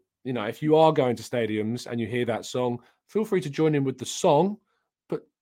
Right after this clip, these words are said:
don't join in with the Y word chants at the end,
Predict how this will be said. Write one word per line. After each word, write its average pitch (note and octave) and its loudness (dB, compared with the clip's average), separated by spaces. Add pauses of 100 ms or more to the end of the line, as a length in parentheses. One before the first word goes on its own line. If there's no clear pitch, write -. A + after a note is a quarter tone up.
(100)
don't C#3+ 4
join A#2 0
in G2+ -2
with F#2 -6
the F2+ -8
Y F#2+ -2
word G2 -4
chants G#2+ -8
at F#2+ -18
the G#2+ -4
end, A#2 -6